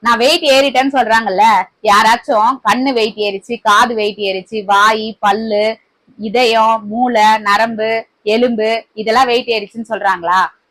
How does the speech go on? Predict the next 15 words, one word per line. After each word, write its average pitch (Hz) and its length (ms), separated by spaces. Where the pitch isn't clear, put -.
நம்ம 214 120
உடம்புல 285 340
இருக்க 226 160
உறுப்புகள் 240 500
எதுவுமே 214 240
வெயிட் 214 280
ஏறல. 175 180
அப்ப 214 240
வெயிட் 269 220
ஏறுறது 233 400
எது? 196 180
நம்ம 202 280
உடம்புல 262 300
வெயிட் 254 240
ஏறுறதுக்கான 220 520